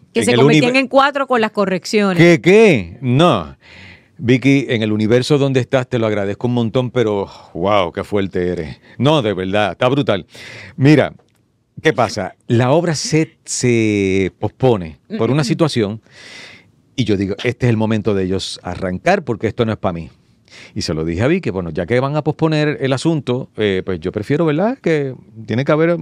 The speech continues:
Speaker 2: otro". Me dice, "¿Y cuál es el problema con que tú no puedes estar?". Yo dije, "Pues, yo me siento mal, todas las correcciones son pa' mí, yo me siento como que no estoy".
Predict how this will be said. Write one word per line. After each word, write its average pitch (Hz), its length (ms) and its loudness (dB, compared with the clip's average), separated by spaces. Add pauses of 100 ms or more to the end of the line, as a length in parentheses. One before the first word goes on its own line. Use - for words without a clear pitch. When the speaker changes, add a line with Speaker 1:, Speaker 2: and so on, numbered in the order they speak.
(120)
Speaker 2:
otro". 131 260 -6
Me 107 200 -6
dice, 110 240 -2
"¿Y 98 60 -6
cuál 143 180 0
es 160 40 2
el 160 120 0
problema 120 600 4 (960)
con 107 160 -2
que 110 100 -2
tú 101 80 -8
no 104 100 -6
puedes 107 200 -4
estar?". 98 180 -8
Yo 95 80 -6
dije, 127 160 -2
"Pues, 175 160 -4 (240)
yo 220 80 -6
me 202 100 -2
siento 190 320 -2
mal, 170 360 -6
todas 175 200 -4
las 165 100 -2
correcciones 160 440 -6
son 165 160 -2
pa' 170 160 0
mí, 151 300 -8
yo 151 140 -4
me 156 100 -4
siento 156 280 -4
como 151 200 -6
que 151 80 -2
no 151 80 -2
estoy". 156 360 -2